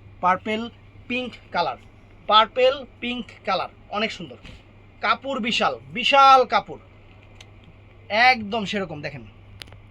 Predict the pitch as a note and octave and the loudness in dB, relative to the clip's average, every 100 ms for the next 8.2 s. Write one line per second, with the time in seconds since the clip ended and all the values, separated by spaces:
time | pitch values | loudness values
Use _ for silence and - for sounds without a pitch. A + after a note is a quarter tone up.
0 | - - - - - - - - - - | -20 -20 -20 -20 -20 -20 -20 -20 -20 -20
1 | - - - - - - - - - - | -20 -20 -20 -20 -20 -20 -20 -20 -20 -20
2 | - - - - - - - - - - | -20 -20 -20 -20 -20 -20 -20 -20 -20 -12
3 | E3+ F#3 G#3 E3+ E3+ C#3 A2+ - D3+ F#3 | -6 -4 -4 -6 -8 -12 -16 -18 -6 0
4 | A3+ B3+ A3+ B3 B3 A3 G#3 G#3 G3 G3+ | 0 -2 -4 -4 -4 -4 -2 -4 -4 -8
5 | G3 D3 - - - - - - F#3 G3 | -12 -14 -18 -20 -20 -20 -20 -14 -10 -8
6 | - A#3+ A3 F#3+ G#3 B3 E4 - - - | -6 -6 -6 -6 -2 -2 -4 -10 -20 -20
7 | - F#3+ F3+ G3+ F3 D#3 D#3+ C3+ - E3+ | -20 -10 -4 -2 -4 -6 -8 -12 -14 -18
8 | F3+ | -8